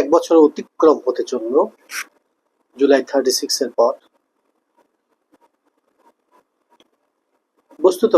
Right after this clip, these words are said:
রাজনৈতিক প্রেক্ষাপটে আমরা যদি বিবেচনা করি, পঁচাত্তর বছরের পুরাতন একটি দল আওয়ামী লীগ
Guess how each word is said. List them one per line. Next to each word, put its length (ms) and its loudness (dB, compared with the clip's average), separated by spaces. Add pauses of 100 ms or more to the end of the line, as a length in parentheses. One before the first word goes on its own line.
রাজনৈতিক 400 0 (440)
প্রেক্ষাপটে 480 0
আমরা 180 0
যদি 200 2
বিবেচনা 440 -2
করি, 160 -6 (1600)
পঁচাত্তর 460 2 (160)
বছরের 420 2
পুরাতন 360 2 (140)
একটি 200 -6 (100)
দল 160 0 (920)
আওয়ামী 280 4
লীগ 120 2